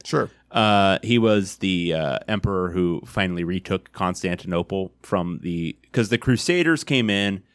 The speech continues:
Speaker 2: and they sacked Constantinople. The Crusaders in this instance being U S C, U C L A, Fox, and E S P N,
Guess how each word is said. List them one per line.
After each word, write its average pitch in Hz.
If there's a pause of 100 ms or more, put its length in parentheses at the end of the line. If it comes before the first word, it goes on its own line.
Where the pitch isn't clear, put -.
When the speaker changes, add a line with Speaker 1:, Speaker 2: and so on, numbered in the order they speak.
(160)
Speaker 2:
and 104
they 104
sacked -
Constantinople. 92
The 92
Crusaders 113
in 98
this 98
instance 95
being 90 (920)
U 107
S 90
C, 95
U 92
C 95
L 87
A, 90
Fox, 87
and 87
E 80
S 80
P -
N, 53